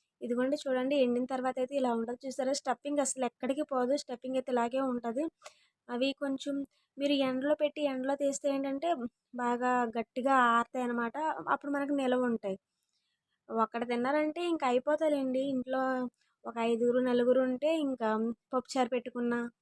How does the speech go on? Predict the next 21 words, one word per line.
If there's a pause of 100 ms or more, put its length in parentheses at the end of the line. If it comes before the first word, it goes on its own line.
(420)
చాలా
అయితే
చాలా
బాగుంటది.
ఇంకా,
ఇంకా
కావాలంటారు.
కారం
కూడా
అంత
పెద్దగా
ఎక్కువ
ఉండదు
కదా,
బాగా
తింటారు
అనమాట,
ఇష్టంగా
తింటారు. (960)
మీరైతే
ట్రై